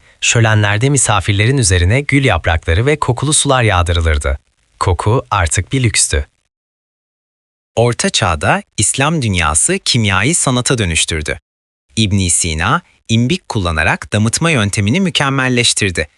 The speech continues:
ve gülün ruhunu şişeye hapsetti. Ağır, yapışkan yağlar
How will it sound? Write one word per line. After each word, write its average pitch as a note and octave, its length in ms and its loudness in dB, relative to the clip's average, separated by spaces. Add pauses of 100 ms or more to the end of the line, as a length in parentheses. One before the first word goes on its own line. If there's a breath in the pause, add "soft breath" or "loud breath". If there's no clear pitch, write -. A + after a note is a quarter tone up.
(240)
ve C3+ 120 2
gülün A2 440 0
ruhunu A2+ 420 0
şişeye - 380 0
hapsetti. - 640 -4 (760)
Ağır, A2+ 400 2
yapışkan G#2+ 600 0
yağlar D#2+ 520 0